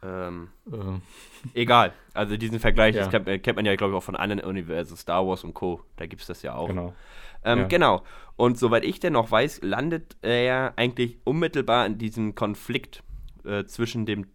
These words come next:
Speaker 1: zwei Türmen. Und der eine
Speaker 2: Mhm.
Speaker 1: Turm ist ja nur noch von den Frauen besiedelt.
Speaker 2: Genau.
Speaker 1: Ja.
Speaker 2: Also er wird von den Grunts, äh, zu diesem Turm gebracht, freiwillig, weil die, die Grunts sind auch nur Sklaven von den, äh, Sangheili immer noch oder Arbeiter, ähm,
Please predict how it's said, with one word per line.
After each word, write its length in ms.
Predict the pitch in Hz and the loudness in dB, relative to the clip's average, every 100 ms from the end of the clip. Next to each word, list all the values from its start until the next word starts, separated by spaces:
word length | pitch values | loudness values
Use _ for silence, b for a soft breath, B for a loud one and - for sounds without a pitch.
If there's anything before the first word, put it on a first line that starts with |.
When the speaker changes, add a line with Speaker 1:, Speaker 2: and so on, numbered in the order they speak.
| - | -6
Speaker 1:
zwei 220 | - - | 0 2
Türmen. 340 | - 117 90 - - - - - - - - | 4 2 2 -6 -20 -20 -20 -20 -20 -20 -14
Und 340 | - 104 101 95 | -2 0 0 2
der 80 | 90 | 4
eine 200 | 107 107 | 4 2
Speaker 2:
Mhm. 40 | |
Speaker 1:
Turm 180 | 110 110 | 2 0
ist 100 | 104 | 0
ja 60 | 104 | -2
nur 120 | 101 | 0
noch 120 | 101 | -2
von 140 | - | -2
den 120 | 101 95 | -4 -2
Frauen 280 | 101 104 | 2 2
besiedelt. 480 | 104 90 95 82 - - b b b b b b b b b _ b b b - | 2 -2 -4 -6 -8 -14 b b b b b b b b b _ b b b -20
Speaker 2:
Genau. 540 | 190 120 104 104 101 - | -8 -2 0 0 -2 -10
Speaker 1:
Ja. 100 | - | -4
Speaker 2:
Also 100 | 104 110 | 0 4
er 120 | 104 | 4
wird 120 | 127 | 2
von 160 | 127 117 | 2 2
den 120 | 113 | 4
Grunts, 440 | 110 123 127 - | 2 0 -2 -8
äh, 160 | 131 110 | -4 -4
zu 120 | - | -4
diesem 200 | 120 113 | -2 0
Turm 220 | - 139 | 2 2
gebracht, 540 | 127 107 107 143 - - | 2 0 0 0 -4 -14
freiwillig, 760 | - 123 135 139 147 160 - - | 0 2 4 2 2 -4 -8 -4
weil 120 | 95 | -4
die, 140 | 101 | -4
die 160 | 147 104 | -6 -6
Grunts 220 | 101 107 | -4 -4
sind 140 | 110 107 | -4 -6
auch 80 | |
nur 120 | 104 101 | -6 -6
Sklaven 460 | - 107 107 113 | -4 -4 -2 -4
von 200 | 107 110 | -4 -2
den, 320 | 104 101 104 160 | 0 -2 -4 -4
äh, 80 | |
Sangheili 420 | 101 104 104 107 120 | -4 -4 -2 -2 -2
immer 200 | 117 113 | -2 -2
noch 260 | 117 - | -4 -6
oder 360 | 101 92 87 - | -8 -6 -6 -4
Arbeiter, 540 | 110 110 107 117 113 b b b b b b - | -4 -2 -4 0 2 b b b b b b -12
ähm, 320 | 107 95 92 | -8 -6 -6